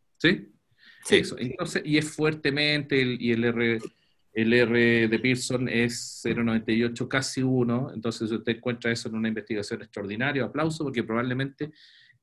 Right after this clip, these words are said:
Speaker 1: sí tenga un, un gran valor explicativo. ¿Bien? Perfecto. Entonces hacemos nuestra, nuestra prueba de regresión lineal simple,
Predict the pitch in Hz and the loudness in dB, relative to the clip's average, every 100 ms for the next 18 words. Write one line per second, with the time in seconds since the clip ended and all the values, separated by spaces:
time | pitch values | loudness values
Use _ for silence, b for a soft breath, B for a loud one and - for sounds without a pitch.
0 | _ - - 151 160 147 151 147 139 127 | _ -4 2 4 4 2 2 0 0 0
1 | 117 113 123 127 113 110 104 - - 82 | 0 2 2 2 2 2 0 -4 -10 -10
2 | - _ _ _ _ _ 123 156 226 - | -12 _ _ _ _ _ 0 2 2 -2
3 | - _ _ _ - - _ - - - | -14 _ _ _ -8 -8 _ -18 -14 -12
4 | - - _ _ _ _ _ _ _ _ | -14 -18 _ _ _ _ _ _ _ _
5 | _ _ _ _ _ _ 117 117 175 170 | _ _ _ _ _ _ 0 2 4 4
6 | 175 175 170 165 160 170 160 156 151 139 | 2 2 2 0 0 4 8 8 6 4
7 | 139 139 139 123 165 127 127 127 117 110 | -2 -2 -2 2 4 4 4 2 2 0
8 | 110 123 120 120 131 - 160 160 185 | 0 -4 -2 -2 -4 -4 -4 -2 -4